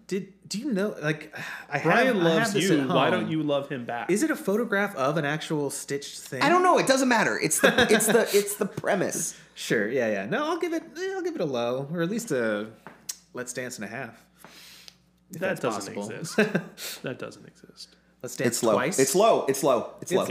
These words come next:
Speaker 1: low.
Speaker 2: Yeah.
Speaker 1: Sure,
Speaker 2: Uh,
Speaker 1: it's low.
Speaker 2: you, you convinced me. Yeah, it's low.
Speaker 1: All right.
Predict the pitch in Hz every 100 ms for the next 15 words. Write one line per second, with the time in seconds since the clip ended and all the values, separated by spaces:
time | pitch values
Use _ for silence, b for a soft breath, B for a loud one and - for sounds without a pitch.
0 | 104 104 104 147 190 180 175 98 101 160
1 | 160 156 156 139 127 127 123 101 107 -
2 | - 143 131 90 - 392 330